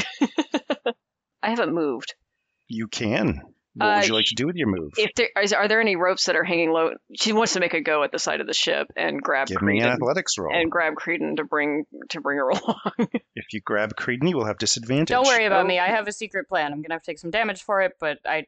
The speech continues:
Speaker 3: I've got a way out of it.
Speaker 1: She's just gonna go for the, for the rope. Did you say athletics?
Speaker 2: Yep.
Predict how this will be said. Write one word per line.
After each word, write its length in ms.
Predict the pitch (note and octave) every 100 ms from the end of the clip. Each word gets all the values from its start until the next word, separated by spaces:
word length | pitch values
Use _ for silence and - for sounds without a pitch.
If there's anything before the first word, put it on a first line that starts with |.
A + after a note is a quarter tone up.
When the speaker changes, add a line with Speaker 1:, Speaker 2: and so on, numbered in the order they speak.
| _
Speaker 3:
I've 160 | - D#3+
got 140 | E3+ D3+
a 60 |
way 140 | D3+ C#3+
out 100 | C3
of 60 | -
it. 40 |
Speaker 1:
She's 320 | - - F#3+
just 160 | - F3+
gonna 180 | F3 D#3+
go 220 | D3+ D#3+
for 240 | E3 E3
the, 400 | D#3+ D#3 E3 D#3+ E3
for 140 | D#3
the 100 | D3+
rope. 200 | - -
Did 60 | E3
you 60 |
say 200 | - F#3
athletics? 600 | D#3+ - D3+ E3 F3+ - - _
Speaker 2:
Yep. 180 | G#2+ -